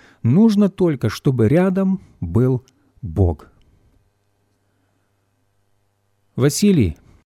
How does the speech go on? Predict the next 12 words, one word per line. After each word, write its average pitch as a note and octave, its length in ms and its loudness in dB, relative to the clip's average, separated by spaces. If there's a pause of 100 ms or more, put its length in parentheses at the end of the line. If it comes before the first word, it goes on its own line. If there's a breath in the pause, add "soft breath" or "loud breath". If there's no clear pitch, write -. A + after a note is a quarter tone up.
(1080)
что - 360 -2
бы G3 140 2
ты F#3 200 -2
посоветовал B2 760 0
тем, G3 340 0 (760)
кому E3 260 4
предлагают E3+ 840 2
только E3+ 320 0
попробовать C3+ 840 -2 (720)
разок D3 500 -2
уколоться, C#3+ 600 -2 (760)
покурить? F3+ 600 -2